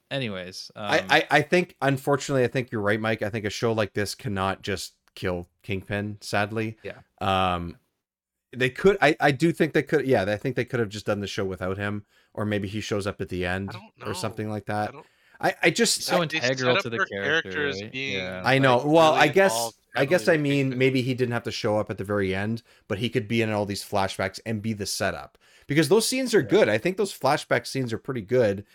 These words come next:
Speaker 2: Them sitting at dinner, maybe him showing up and having the di-, the Saturday night dinner on a Thursday, which I thought was kinda funny too, which is
Speaker 1: Mm-hmm.
Speaker 2: like, "It's Thursday." I thought that was great.
Speaker 3: Yeah.
Speaker 2: Um,
Speaker 1: But imagine if he left and left someone else,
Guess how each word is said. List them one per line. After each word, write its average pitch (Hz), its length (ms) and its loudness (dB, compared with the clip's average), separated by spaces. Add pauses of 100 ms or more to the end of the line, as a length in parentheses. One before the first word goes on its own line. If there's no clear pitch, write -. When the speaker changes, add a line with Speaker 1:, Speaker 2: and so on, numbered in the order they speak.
(240)
Speaker 2:
Them 127 160 4
sitting 127 340 0
at 113 180 0
dinner, 110 520 0 (200)
maybe 175 220 4
him 190 140 2
showing 147 400 2
up 139 140 2
and 123 100 0
having 120 240 0
the 117 80 -2
di-, 104 180 -4
the 107 160 -8
Saturday 110 460 -2
night 107 220 -4
dinner 107 240 -4
on 101 80 -6
a 95 40 -10
Thursday, 110 640 -2 (200)
which 117 140 -4
I 117 60 2
thought 107 180 0
was 107 140 -8
kinda 98 180 -4
funny 95 280 -4
too, 95 320 -6 (220)
which 120 120 -8
is 120 60 -8
Speaker 1:
Mm-hmm. 117 80 -2
Speaker 2:
like, 110 240 -2
"It's - 240 -10 (100)
Thursday." - 600 -8
I 104 80 -4
thought 107 140 -2
that 101 100 -2
was 85 100 -8
great. 95 300 -8
Speaker 3:
Yeah. 117 180 -10 (180)
Speaker 2:
Um, 101 320 0
Speaker 1:
But 120 60 0
imagine 151 300 0
if 143 80 -6
he 156 100 0
left 110 460 0
and 107 160 -6
left 107 200 -6
someone 104 300 -6
else, 101 580 -4